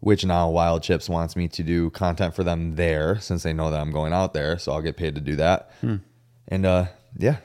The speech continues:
Speaker 1: so like I said, you're the five, you're wi-, always within five people of, like, knowing people. That's kinda
Speaker 2: Yeah.
Speaker 1: why we, like,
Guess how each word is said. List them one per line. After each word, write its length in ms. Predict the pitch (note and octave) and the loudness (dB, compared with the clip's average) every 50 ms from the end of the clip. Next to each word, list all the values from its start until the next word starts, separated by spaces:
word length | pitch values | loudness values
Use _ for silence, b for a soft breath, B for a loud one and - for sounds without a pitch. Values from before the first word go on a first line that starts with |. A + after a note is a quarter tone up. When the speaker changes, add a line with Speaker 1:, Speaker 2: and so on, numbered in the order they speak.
| - - | -12 -12
Speaker 1:
so 340 | - - F2 E2 D#2+ D2 b b b b b b b b b b _ _ _ _ _ _ _ _ _ _ - - _ - - - | -4 -2 0 0 0 -2 b b b b b b b b b b _ _ _ _ _ _ _ _ _ _ -20 -20 _ -20 -6 0
like 120 | G#2 G#2 A2 | 6 6 8
I 40 | G2+ | 8
said, 220 | - A2+ G2 F2 | 8 8 6 6
you're 220 | F#2+ G2 F#2+ - B B B B B B B - | 6 4 2 2 B B B B B B B 0
the 100 | F#2+ F#2+ | 0 4
five, 340 | - - G#2+ G#2 - - | 6 6 6 6 6 4
you're 120 | G#2+ G#2+ G#2+ | 4 4 6
wi-, 160 | G#2 - - | 6 6 6
always 220 | G2+ G2+ G2 F#2 | 6 6 6 4
within 220 | G2 F2+ G2 F#2 F2 | 4 2 0 0 0
five 340 | - F#2 E2+ F2 F2 D#2 - | 2 2 4 4 2 2 0
people 260 | G#2 G2+ - F2+ F2 | 0 0 2 2 0
of, 80 | C#2+ | 2
like, 180 | D#2 E2 D#2+ D2+ | 0 0 0 0
knowing 240 | D#2+ E2+ F2+ F#2+ F#2+ | 0 0 0 0 2
people. 260 | A2 A2 G#2+ A2+ A2 | 2 4 4 6 6
That's 160 | F#2+ E2 - | 4 4 2
kinda 180 | - - F2+ D#2+ | -2 -2 0 0
Speaker 2:
Yeah. 40 | D#2 | 0
Speaker 1:
why 220 | D#2+ D#2 D#2+ E2 | 2 2 2 2
we, 160 | D#2+ D#2+ D#2+ D#2 | 2 0 0 0
like, 320 | D#2 D#2 D2+ D2 - | 0 0 -2 -4 -8